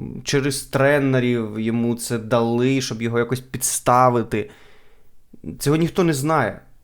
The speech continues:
Є факт: в організмі Михайла Мудрика знайшли заборонену речовину. І його, насправді, ми на полі не бачили вже достатньо давно.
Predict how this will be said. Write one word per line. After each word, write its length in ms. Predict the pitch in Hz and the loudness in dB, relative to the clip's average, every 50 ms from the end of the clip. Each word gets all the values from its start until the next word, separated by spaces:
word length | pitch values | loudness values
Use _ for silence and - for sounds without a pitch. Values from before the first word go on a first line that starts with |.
| _ _ - | _ _ -6
Є 400 | 131 123 160 165 165 151 - - - - - - - - - - | -2 0 2 2 2 2 0 -4 -8 -20 -20 -20 -20 -20 -20 -20
факт: 480 | - - - 151 131 120 - - - - _ - | -8 -2 2 2 2 2 -2 -8 -20 -20 _ -6
в 120 | 131 127 | -2 0
організмі 600 | 135 127 127 139 139 151 160 151 123 113 117 110 | 0 2 4 4 4 4 2 2 0 -2 -4 -2
Михайла 500 | 110 120 123 123 - 139 123 110 107 110 | -2 -2 -2 0 0 0 2 0 0 -2
Мудрика 460 | 113 120 151 180 175 196 190 - 139 | -2 -2 -2 -2 -2 -2 -2 -4 -4
знайшли 360 | 120 120 117 113 - 156 165 | -4 -4 -6 -6 -4 -4 -4
заборонену 540 | 165 127 123 117 113 123 120 131 127 123 117 | -4 -2 -4 -4 -2 -2 0 0 0 0 -2
речовину. 580 | 117 117 - - - 117 117 113 110 104 - 139 - - - - _ _ _ _ _ _ _ _ _ _ _ _ _ _ _ _ _ _ _ _ _ _ _ _ _ - | -4 -6 -8 -6 -6 -4 -4 -2 -4 -4 -6 -10 -14 -20 -20 -20 _ _ _ _ _ _ _ _ _ _ _ _ _ _ _ _ _ _ _ _ _ _ _ _ _ -12
І 480 | 110 110 110 113 113 113 113 113 113 113 - _ _ _ _ _ _ _ _ - _ _ _ _ _ _ - - - | -8 -6 -4 -2 -2 0 0 -2 -2 -4 -8 _ _ _ _ _ _ _ _ -20 _ _ _ _ _ _ -20 -20 -16
його, 440 | - 71 78 110 139 143 160 226 | -14 -12 -6 -2 2 2 4 4
насправді, 400 | - 294 - - 208 214 190 175 | 2 0 0 0 -2 -2 0 0
ми 120 | 156 165 180 | -2 -2 0
на 100 | 175 160 | -2 -2
полі 380 | 131 135 196 240 226 190 160 117 - - _ _ _ _ _ _ _ _ _ - | -2 0 0 0 0 0 -2 -4 -6 -12 _ _ _ _ _ _ _ _ _ -8
не 180 | 127 135 135 | -4 -2 -2
бачили 520 | 135 127 127 170 196 196 - - 160 147 139 | -2 0 0 0 0 0 -2 -4 -4 -4 -4
вже 180 | 120 113 131 | -4 -4 -6
достатньо 680 | 147 131 127 127 - - - 185 190 190 - 165 147 127 | -6 -4 -4 -6 -6 -4 -6 -6 -6 -6 -6 -6 -6 -4
давно. 640 | 117 117 131 113 107 107 123 131 156 151 123 - | -2 -2 -2 -2 -2 0 0 0 2 0 -2 -4